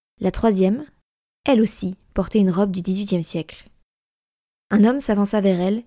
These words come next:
et l'embrassa passionnément avant qu'elle ne puisse dire un mot. Et, à cet instant, un flot de souvenirs qui ne lui appartenaient pas jaillirent dans son cerveau.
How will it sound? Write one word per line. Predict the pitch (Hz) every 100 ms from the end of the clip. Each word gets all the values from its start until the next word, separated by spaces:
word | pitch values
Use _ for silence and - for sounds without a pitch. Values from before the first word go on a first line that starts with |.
| _
et | 196
l'embrassa | 208 190 196 - 165 -
passionnément | - 302 - 233 202 190 214 - 208
avant | 202 220
qu'elle | 202
ne | 185
puisse | - 208 185
dire | 214 190
un |
mot. | 180 160 - _ _ _ _ _ -
Et, | 190 208 _ _ _
à | 196
cet | 185 240
instant, | 202 - - 202 - _ _ _ _ _ -
un | 247
flot | - - 196
de | 180
souvenirs | - 220 208 208 190
qui | -
ne | 180
lui | 175
appartenaient | 202 233 220 190 175
pas | 151 208 - -
jaillirent | 180 208 202 233 202
dans | 180
son | 190
cerveau. | 180 170 160